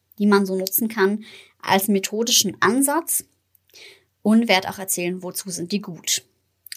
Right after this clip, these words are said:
Dann gibt's einmal die Frage, was könnte uns abhalten, das Ziel zu erreichen? Also eher positiv formuliert, habe ich gestern noch in einem Teamcoaching genutzt, weil die setzen sich schon seit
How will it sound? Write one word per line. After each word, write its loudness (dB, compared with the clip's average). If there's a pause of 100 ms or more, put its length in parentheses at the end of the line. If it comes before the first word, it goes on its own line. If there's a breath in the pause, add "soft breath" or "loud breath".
(160)
Dann 4
gibt's 0
einmal 2
die -2
Frage, 2 (600 soft breath)
was 2
könnte -2
uns -8
abhalten, -4
das 0
Ziel 2
zu -8
erreichen? -8
Also 2
eher 2
positiv -4
formuliert, 0 (180)
habe -14
ich -14
gestern 2
noch -4
in -4
einem -8
Teamcoaching -4
genutzt, -2 (1080 soft breath)
weil 4
die 0
setzen -2
sich 0
schon -2
seit -6